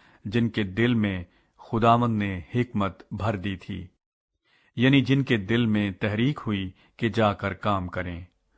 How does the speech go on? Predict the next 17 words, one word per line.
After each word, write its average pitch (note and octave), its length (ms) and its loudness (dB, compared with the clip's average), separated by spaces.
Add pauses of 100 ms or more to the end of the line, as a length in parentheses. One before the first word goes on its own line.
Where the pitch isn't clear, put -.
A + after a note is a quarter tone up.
(220)
और B2 160 4
जो C3+ 280 4
जो C3+ 220 4
हदिये B2+ 600 2
बनी B2 300 2 (140)
इसराइल A2+ 560 0
लाए G#2 260 2 (120)
थे G2+ 140 -4
कि - 380 -4
उनसे C3+ 420 0
मकदस G#2+ 460 0
की G#2+ 220 -4 (120)
इबादत A2+ 440 2
की G#2+ 180 -4
चीजें G#2+ 760 -2
बनाई G#2+ 360 0
जाएं, F#2+ 340 -2